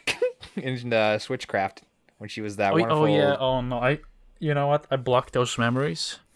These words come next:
Speaker 1: <laughs> Yeah, the wonderful phys-, like, P E teacher, wherever the hell.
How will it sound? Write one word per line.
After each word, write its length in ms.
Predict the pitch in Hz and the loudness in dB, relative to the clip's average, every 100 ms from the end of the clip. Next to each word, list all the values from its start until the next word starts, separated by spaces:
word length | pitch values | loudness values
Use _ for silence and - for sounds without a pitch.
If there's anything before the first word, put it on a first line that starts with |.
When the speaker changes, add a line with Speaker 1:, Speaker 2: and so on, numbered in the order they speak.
| _ - | _ -16
Speaker 1:
<laughs> 440 | 151 - - - 196 - - - - | -14 -14 -14 -2 0 0 -4 -20 -4
Yeah, 100 | 127 | 2
the 80 | 117 | 6
wonderful 280 | 123 127 120 | 6 4 0
phys-, 260 | - 131 127 | 0 -2 0
like, 260 | 117 101 | 0 0
P 120 | - | -6
E 240 | 123 127 123 | -4 -2 -4
teacher, 360 | 113 104 107 | -4 -4 0
wherever 220 | 101 104 101 | 2 0 0
the 100 | 95 | -2
hell. 360 | 98 98 95 | -2 -2 -6